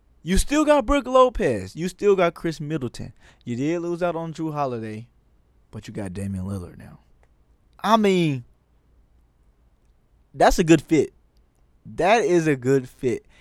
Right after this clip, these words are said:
And I'm excited to see what that looks like, because a lot of people are gonna sleep on it. A lot of people are gonna sleep on it. It's like, what do you do? You give Giannis the ball. Everybody's trying to stop him in the paint.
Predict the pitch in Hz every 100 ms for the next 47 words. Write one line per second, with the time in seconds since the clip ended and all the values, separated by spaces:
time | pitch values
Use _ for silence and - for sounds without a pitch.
0 | _ 123 135 - 254 262 180 175 185 160
1 | 151 135 - 180 175 131 - _ _ _
2 | _ - 110 120 104 104 120 147 - 90
3 | 82 - _ _ _ _ _ - 143 143
4 | 135 190 190 190 170 147 123 - 185 160
5 | 107 87 _ _ 127 180 185 180 143 123
6 | - 135 127 117 110 110 _ _ _ 160
7 | 185 131 147 196 175 170 113 135 117 -
8 | - _ _ _ _ _ _ _ - 151
9 | 208 269 208 185 214 214 196 - 147 135
10 | 127 123 117 117 _ _ - 156 156 143
11 | 135 - 143 120 135 127 - 110 95 -
12 | 139 87